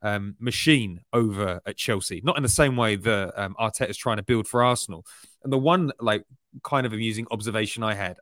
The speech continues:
I remember when Arteta first joined, fullbacks would keep on pinging in these high crosses, like we had Olivier Giroud still playing for us, but we had small strikers or strikers that didn't really want to be, you know, be involved in the aerial side of the game, like Aubameyang.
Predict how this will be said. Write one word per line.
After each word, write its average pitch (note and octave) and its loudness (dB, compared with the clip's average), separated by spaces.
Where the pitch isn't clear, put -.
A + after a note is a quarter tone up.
I - -4
remember F#3+ 0
when C#3+ 4
Arteta A#2+ -4
first B2 0
joined, G#2 2
fullbacks D#3+ 4
would A#2+ -6
keep B2+ 0
on A#2 0
pinging B2 -2
in A2 -2
these G#2+ -4
high B2 2
crosses, G2+ -2
like A2 2
we G#2+ -4
had G#2+ 0
Olivier G#2 2
Giroud G#2 0
still G2 -2
playing F#2 -4
for D#2 -12
us, - -12
but - -8
we F#2+ -4
had G2 0
small B2 4
strikers G2 0
or C#3 4
strikers B2 4
that G#2+ -4
didn't A2 -2
really G#2+ 2
want G#2 0
to G2 -2
be, G2 -6
you A2+ -6
know, F2 -6
be B2 6
involved A2 2
in G2+ 0
the G2+ -2
aerial A2+ 2
side G#2 0
of F#2 -8
the G2 -2
game, F#2+ -4
like F#2+ -4
Aubameyang. A2+ 0